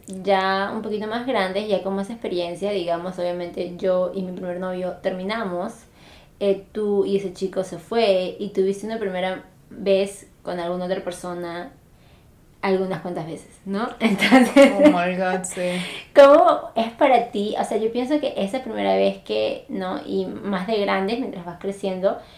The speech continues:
Speaker 1: nunca deja de ser awkward, nunca deja de ser raro. Esa primera vez siempre es un poquito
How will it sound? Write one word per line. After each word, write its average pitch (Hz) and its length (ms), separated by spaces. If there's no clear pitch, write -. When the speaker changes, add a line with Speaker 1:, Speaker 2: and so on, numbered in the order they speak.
Speaker 1:
nunca 269 640
deja 262 300
de - 100
ser 196 440
awkward, 208 460
nunca 208 320
deja 226 320
de 202 80
ser 190 320
raro. 175 340
Esa 233 220
primera 190 340
vez 196 180
siempre 202 380
es - 200
un 240 220
poquito 262 880